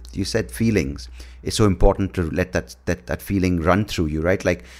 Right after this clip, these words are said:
I had a, a, a doctor on this podcast a few months back, and she talks about this thing called the whole brain living, where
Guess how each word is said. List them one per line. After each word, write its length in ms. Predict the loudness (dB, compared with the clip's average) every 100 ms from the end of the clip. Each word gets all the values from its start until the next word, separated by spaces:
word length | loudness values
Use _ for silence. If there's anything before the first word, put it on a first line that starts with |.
| -6
I 380 | 0 2 2 2
had 200 | 0 0
a, 380 | 2 2 0 -2 -8 -16 -8
a, 120 | -6
a 60 | -2
doctor 380 | 0 0 2 0
on 160 | 0
this 120 | -2 -2
podcast 420 | -4 -2 -6 -6
a 40 |
few 300 | -6 -2 -2 -2
months 220 | -6 -4
back, 280 | -4 -2 -4
and 120 | -8 -10 -20 -12
she 460 | -6 -2 0 -2 -6 -4
talks 220 | -2 0
about 260 | -2 -2
this 120 | -8 -6
thing 220 | -4 -2
called 180 | -2 -2
the 60 |
whole 260 | 2 2 2
brain 380 | 2 0 2 0
living, 320 | 0 0 0
where 260 | 0 0